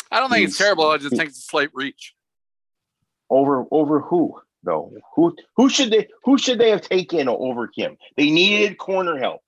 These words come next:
Speaker 2: They didn't wanna draft a corner that was gonna be five eleven, that was higher,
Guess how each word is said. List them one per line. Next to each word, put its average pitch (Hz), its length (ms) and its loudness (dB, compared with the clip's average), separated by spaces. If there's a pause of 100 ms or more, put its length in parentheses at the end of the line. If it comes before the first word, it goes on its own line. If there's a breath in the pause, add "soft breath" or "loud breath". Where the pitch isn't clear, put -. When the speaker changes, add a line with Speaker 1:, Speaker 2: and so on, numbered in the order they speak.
(240)
Speaker 2:
They 113 80 -4
didn't 170 200 -4
wanna 190 240 -2 (260)
draft 147 520 0 (300)
a 117 160 -8
corner 143 440 -4
that 117 140 0
was 113 120 -14
gonna 120 160 -10
be 107 200 -10
five 113 240 -2
eleven, 95 500 -2 (300)
that - 80 -6
was 98 140 -4
higher, 110 340 -2